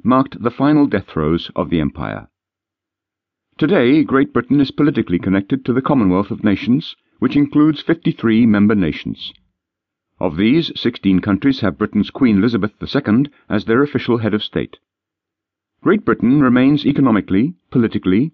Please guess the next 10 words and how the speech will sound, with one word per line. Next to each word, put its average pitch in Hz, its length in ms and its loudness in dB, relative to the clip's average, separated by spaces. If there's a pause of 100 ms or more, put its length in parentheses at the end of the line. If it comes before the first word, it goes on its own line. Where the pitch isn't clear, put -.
(140)
and 117 340 0
diplomatically 113 760 -2 (240)
connected 151 520 -2
to 107 80 -2
the 87 60 0
territories 87 520 -2
that 101 120 -2
they 95 100 0
once 92 260 0
governed 71 400 -4